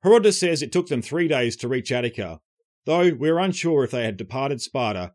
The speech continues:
before the battle took place or after. Though they would arrive at Marathon to learn that the Athenians had defeated the Persians, and after seeing the battlefield,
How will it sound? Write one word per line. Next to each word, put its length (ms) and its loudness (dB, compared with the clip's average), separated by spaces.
before 280 2
the 60 -4
battle 240 -2
took 200 -10
place 340 -4
or 120 -4
after. 460 -10
Though 260 4
they 200 0
would 160 6
arrive 300 2
at 80 -4
Marathon 520 -4
to 100 -6
learn 300 0
that 80 -4
the 100 -4
Athenians 540 -4
had 180 -2
defeated 360 0
the 60 -8
Persians, 680 -2
and 120 -4
after 240 2
seeing 240 0
the 60 -2
battlefield, 560 0